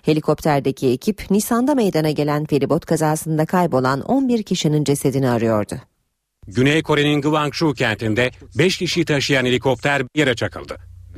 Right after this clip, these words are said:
Speaker 2: Kentin işlek caddelerinden birine düşen helikopter alev topuna döndü. Helikopterdeki beş kişiden kurtulan olmadı.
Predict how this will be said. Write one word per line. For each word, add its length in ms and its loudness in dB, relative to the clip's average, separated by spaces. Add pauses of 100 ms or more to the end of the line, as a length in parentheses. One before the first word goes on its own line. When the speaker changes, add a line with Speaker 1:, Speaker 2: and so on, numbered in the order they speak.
(160)
Speaker 2:
Kentin 360 0
işlek 380 -2
caddelerinden 680 0
birine 280 0
düşen 220 -2
helikopter 640 0
alev 240 2
topuna 420 0
döndü. 260 -14 (240)
Helikopterdeki 840 0
beş 180 2
kişiden 420 0
kurtulan 420 0
olmadı. 320 -4